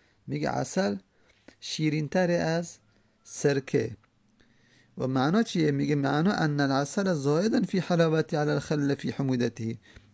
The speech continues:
یعنی عسل زیادتر شیرینه در شیرینی خودش بر سرکه در ترشی خودش.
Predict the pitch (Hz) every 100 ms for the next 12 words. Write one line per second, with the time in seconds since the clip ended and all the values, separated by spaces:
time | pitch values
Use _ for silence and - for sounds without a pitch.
0 | - 110 127 151 160 175 117 - 190 196
1 | - - - - - - - - - 120
2 | 110 127 139 139 - 233 247 190 - -
3 | - 165 160 156 160 147 139 117 110 -
4 | _ _ _ _ _ _ _ - 135 -
5 | 143 131 151 208 226 185 170 175 170 -
6 | _ _ _ _ - 120 131 143 127 117
7 | - 147 139 - 202 208 214 - _ -
8 | _ _ _ - _ - 135 156 147 -
9 | 131 - 117 95 - 95 -